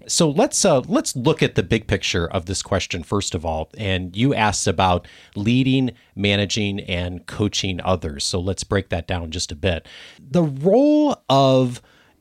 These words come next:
a person who is the manager of another person, 'cause you're asking about the direct report relationships here, is, uh,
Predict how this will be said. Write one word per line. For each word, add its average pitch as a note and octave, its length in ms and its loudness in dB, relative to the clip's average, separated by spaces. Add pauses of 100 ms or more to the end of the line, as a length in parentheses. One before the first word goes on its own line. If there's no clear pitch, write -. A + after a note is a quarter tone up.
a C#3 120 2
person D#3+ 520 0
who A#2+ 340 0
is G#2 480 2 (400)
the G2+ 420 -2
manager B2 920 2
of F#2 220 -2
another F2 360 0
person, D2+ 520 -8
'cause F#2 200 -4
you're G2+ 120 4
asking B2+ 360 0
about F#2 460 0
the F2+ 380 -2 (200)
direct F#2+ 460 -2
report F2+ 500 -2
relationships D#2+ 680 -6
here, D#2 300 -10 (500)
is, A#2 560 2
uh, G2+ 160 0